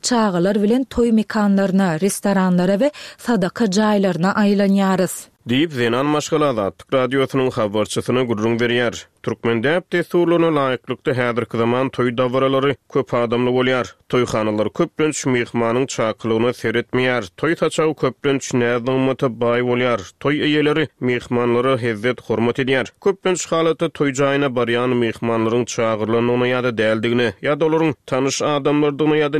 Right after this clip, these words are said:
Speaker 2: nätanyş adamlardygyna üns berilmeýär. Ýöne halk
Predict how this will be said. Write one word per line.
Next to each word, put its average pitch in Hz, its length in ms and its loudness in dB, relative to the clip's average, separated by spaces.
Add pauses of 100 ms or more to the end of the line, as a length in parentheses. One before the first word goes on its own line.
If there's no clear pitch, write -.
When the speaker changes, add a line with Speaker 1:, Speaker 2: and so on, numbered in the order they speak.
Speaker 2:
nätanyş 117 480 -2
adamlardygyna 131 800 0
üns 110 180 -2 (140)
berilmeýär. 123 540 0 (240)
Ýöne 113 300 0
halk 180 200 -2